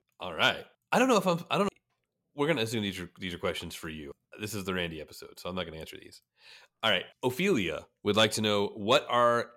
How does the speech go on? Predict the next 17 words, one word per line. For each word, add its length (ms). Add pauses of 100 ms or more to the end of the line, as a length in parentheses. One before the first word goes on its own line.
(200)
okay, 160
well, 80
this 80
is, 80
what 160
are 40
the 80
characters' 680
opinions 480
on 160
tattoos? 560 (180)
What 160
is 120
Milo's 500
opinion 380
on 100
tattoos? 520